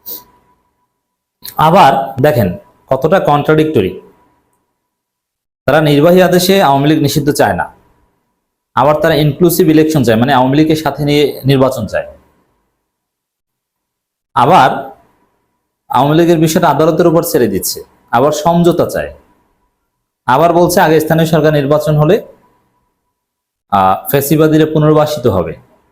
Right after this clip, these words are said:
বা এইটা করলে স্বৈরাচাররা আবার ফিরে আসবে। তা কথা কোনোটা মেলে, আওয়ামী লীগ নিষিদ্ধ চায় না, নির্বাচনেও চায়,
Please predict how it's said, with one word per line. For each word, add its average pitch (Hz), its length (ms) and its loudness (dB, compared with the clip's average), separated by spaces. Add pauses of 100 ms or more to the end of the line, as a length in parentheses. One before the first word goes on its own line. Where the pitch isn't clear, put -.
(220)
বা 123 120 2
এইটা 156 300 0
করলে 160 580 0
স্বৈরাচাররা 135 560 0
আবার 123 240 0
ফিরে 107 180 0
আসবে। 80 240 -8 (540)
তা 127 140 -2
কথা 151 220 -2
কোনোটা 156 300 0
মেলে, 127 440 0 (480)
আওয়ামী 123 260 0
লীগ 156 200 2
নিষিদ্ধ 156 480 0
চায় 151 240 0
না, 120 260 0
নির্বাচনেও 156 600 0
চায়, 117 480 -2